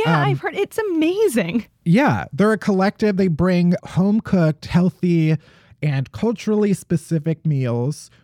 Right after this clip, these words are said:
Speaker 2: to Black trans people across the country. Um, basically, they pay Black trans chefs to go into the homes of other Black transgender people and cook them meals free of charge. So that's a great project to help support.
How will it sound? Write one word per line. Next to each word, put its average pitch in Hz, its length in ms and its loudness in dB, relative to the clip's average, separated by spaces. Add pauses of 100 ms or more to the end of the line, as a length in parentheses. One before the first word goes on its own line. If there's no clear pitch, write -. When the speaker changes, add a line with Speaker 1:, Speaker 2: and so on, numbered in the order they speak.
(100)
Speaker 2:
to 165 200 0
Black 147 320 -2
trans 131 300 -2
people 139 260 -4
across 120 280 -4
the 147 120 -8
country. 120 540 -4 (420)
Um, 147 480 0
basically, 233 440 -2
they 196 160 0
pay 180 680 0 (300)
Black 160 420 0
trans 151 560 -2
chefs - 880 -4 (360)
to 196 140 2
go 170 360 0
into 170 360 0
the 156 100 0
homes 139 440 0
of 135 180 -4
other 147 280 0
Black 131 360 -4
transgender 202 480 -4
people 165 360 0
and 135 160 -4
cook 147 180 -6
them 135 200 -4
meals 117 500 -6 (260)
free 113 280 -8
of 135 80 -6
charge. - 500 -6 (380)
So 139 220 -4 (120)
that's 170 240 -2
a 196 40 -2
great 175 200 -2
project 151 420 -4
to 160 60 0
help 147 180 0
support. 139 500 -4